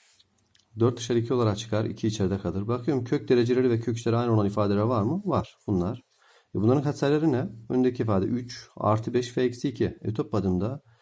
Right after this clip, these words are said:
beş, üç daha sekiz, iki çıkardın. Altı kök iki oldu. Diğer sorumuza bakalım. Diğer sorumuza baktığımda iki kök üç var.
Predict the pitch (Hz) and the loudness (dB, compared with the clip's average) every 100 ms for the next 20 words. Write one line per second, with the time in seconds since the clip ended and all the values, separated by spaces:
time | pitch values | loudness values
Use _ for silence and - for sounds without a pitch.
0 | _ _ - 120 - 110 92 - 101 123 | _ _ -2 -2 -2 0 0 0 -4 -6
1 | 117 - - 87 85 117 143 - 110 113 | -10 -10 -4 -2 0 -2 -2 -4 0 0
2 | 113 - 117 120 - - - - 113 165 | 0 -6 -6 -6 -6 -12 -20 -20 -6 -4
3 | 147 - _ _ _ _ _ _ _ _ | -4 -6 _ _ _ _ _ _ _ _
4 | _ _ _ _ _ _ _ _ _ _ | _ _ _ _ _ _ _ _ _ _
5 | _ _ 139 139 113 101 95 87 85 90 | _ _ -2 0 2 2 2 0 -2 -2
6 | 90 - - - - _ _ 135 147 147 | -2 -4 -10 -20 -20 _ _ -2 -2 2
7 | 127 131 131 123 117 117 120 127 123 113 | 2 2 2 0 0 0 2 2 -2 -4
8 | 123 107 101 110 - 95 120 - | -2 -2 -2 -4 0 0 0 -6